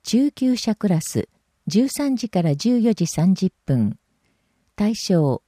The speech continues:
十五歳以上、中学生を除くの方。一、初めてラケットを持つ方から基本技術を学びたい経験者。二、フォア、バック、ツッツキのラリーが五十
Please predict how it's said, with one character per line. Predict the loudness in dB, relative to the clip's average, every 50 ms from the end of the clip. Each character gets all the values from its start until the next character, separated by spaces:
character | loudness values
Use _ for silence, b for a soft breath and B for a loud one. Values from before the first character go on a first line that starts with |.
| _ -10
十 | -6 -2 0 0 0 2
五 | 0 0
歳 | 0 0 -2 -2 0 0 -2
以 | -2
上、 | 0 0 2 2 2 0 -2 -4 _ _ _ _
中 | -4 -2 0 0 2
学 | 0 -2 -4 -6
生 | -10 -4 -2 0 2 2
を | 2 2
除 | 0 0 0 0 -2 -4 -4
く | -4 -6 -6 -6 _ _ -2
の | -2 -2 -2
方。 | -2 -4 -8 -6 -4 -6 -6 -6 _ _ _ _ _ _ _ _ _ _ _ _ -2
一、 | -2 -2 -2 0 -2 -2 -2 _ _ _ _ _ _ _
初 | -4 -2 -2 0 0 -2
め | -2 -2 0
て | 0 2 2
ラ | 2 0
ケ | 0 -2 -4
ッ | -4 _
ト | -2 2 4
を | 4
持 | 6 4 4 2
つ | 0 -4
方 | -4 -4 -2 -2 -4
か | -2 -2 -2
ら | 0 -2 -2 -4 -8
基 | -6 -2 -2
本 | 0 0 0 0 -2 -2
技 | -2 -2
術 | -4 -4 -6 -2 0 0
を | 2 2
学 | 2 0 0 0 0 0
び | -2 -4
た | -2 -2 0 0
い | 0 -2
経 | -2 0 0 0
験 | 0 0 2 2 2 2
者。 | 0 -2 -4 -6 -6 _ _ _ _ _ _ _ _ _ _ _ _ _ _ _ _ -4
二、 | -2 -2 -2 -2 _ _ _ _ _ _ _ _
フ | -4 -2 0
ォ | 2 2
ア、 | 0 0 -4 _ _ _ -4
バ | -2 -2 -2
ッ | _ _ _
ク、 | -4 -4 -4 -4 _ _ _ -6
ツ | -4 -4
ッ | -4 _ -6
ツ | -10 -10 -6
キ | -4 -4
の | -2 -2 0
ラ | 0 -2 -2
リ | 0 2 2 2
ー | 2
が | 2 0 0
五 | 0 -2
十 | 0 0 -2 -4